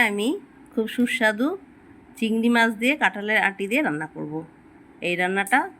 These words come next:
খেতে যেমন সুন্দর হয়, আর এটা মুখে স্বাদ ফিরিয়ে আনার জন্য একটা আদর্শ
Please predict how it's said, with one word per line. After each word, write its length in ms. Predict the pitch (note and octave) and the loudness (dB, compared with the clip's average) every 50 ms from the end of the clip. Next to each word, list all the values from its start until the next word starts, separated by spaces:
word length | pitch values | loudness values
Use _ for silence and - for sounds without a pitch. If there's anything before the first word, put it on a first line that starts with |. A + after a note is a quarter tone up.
| - - | -20 -6
খেতে 280 | - A#3+ G3 - A3+ A3 G#3 | -6 -6 -2 0 -2 0 2
যেমন 240 | G#3+ G#3 G#3+ A3 A3 A3+ - | 0 0 0 -2 -4 -4 -4
সুন্দর 280 | A#3+ A3+ A3+ A3+ A3 A3+ A#3 A#3 | -4 -4 -2 -2 0 0 4 4
হয়, 160 | A3+ C4 E4 F#4+ - - _ - - - - - - - - - - E3 D#3+ D#3+ | 4 4 4 -2 -10 -16 _ -20 -20 -20 -20 -20 -20 -20 -20 -14 -6 -2 0 0
আর 200 | D#3+ D#3+ E3 E3 D#3+ E3 - | 2 2 0 -2 -2 -4 -8
এটা 140 | F3 - F3+ F3 F3 F#3 | -6 -4 -2 -2 -2 -4
মুখে 240 | F3+ - - A3 G3+ G3+ - - | -6 -4 -2 -2 -2 -2 -2 0
স্বাদ 180 | G3+ F#3+ F#3 F#3 - | 0 0 0 -2 -4
ফিরিয়ে 300 | - A3+ A3 G#3+ G#3 G3+ G3+ | -4 -2 -2 0 0 0 0
আনার 200 | G#3 G#3+ G#3+ F#3+ G3 | 0 -2 -4 -4 -4
জন্য 180 | A3 A3 A3+ A#3+ D4 F4+ F#4+ - - - E3 | -2 0 0 0 0 -2 -4 -10 -16 -18 -20
একটা 140 | - - F3+ E3+ E3 | -6 -4 -2 -2 -2
আদর্শ 220 | E3 F#3+ F#3+ - | -2 -4 -6 -4